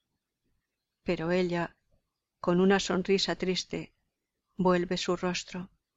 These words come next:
Esfera en que el llanto ha grabado la profunda impresión de la dura desgracia.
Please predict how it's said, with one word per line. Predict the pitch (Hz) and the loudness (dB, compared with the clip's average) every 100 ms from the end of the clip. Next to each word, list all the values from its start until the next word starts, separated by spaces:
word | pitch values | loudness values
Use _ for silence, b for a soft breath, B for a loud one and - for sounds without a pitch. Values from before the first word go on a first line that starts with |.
| _ _ _ _ _ _ _ _ - | _ _ _ _ _ _ _ _ -4
Esfera | 180 - 185 175 170 | -4 -4 -4 -2 0
en | 170 | -2
que | - 175 | -2 -6
el | 165 | -4
llanto | 180 175 165 170 | -2 -2 -2 -2
ha | 175 | -2
grabado | 170 165 170 175 175 | -2 -2 -2 -2 -4
la | 170 | -4
profunda | - 165 185 180 170 | -6 -4 0 0 0
impresión | 170 165 165 165 - 175 165 | -2 -4 -4 -2 0 0 -2
de | 165 | -2
la | 165 | -4
dura | 180 175 165 | -4 -4 -4
desgracia. | 165 - 180 165 - 175 | -6 -6 -6 -6 -8 -14